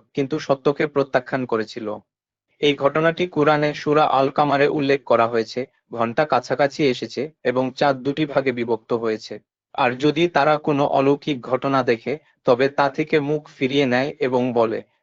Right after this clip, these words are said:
"এটা তো জাদু।" মুমিনদের জন্য চাঁদের বিভাজন একটি মহান অলৌকিক ঘটনা ছিল,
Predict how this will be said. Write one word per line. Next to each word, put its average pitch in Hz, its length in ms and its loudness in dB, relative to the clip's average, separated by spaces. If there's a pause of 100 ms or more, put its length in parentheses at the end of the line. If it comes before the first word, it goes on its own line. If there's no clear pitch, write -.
"এটা 147 300 0
তো 143 200 0
জাদু।" 110 380 -2 (460)
মুমিনদের 160 480 2
জন্য 147 500 -2
চাঁদের 143 380 2
বিভাজন 131 520 0
একটি 135 280 -4
মহান 127 360 0
অলৌকিক 139 540 0
ঘটনা 127 400 -4
ছিল, 113 300 -8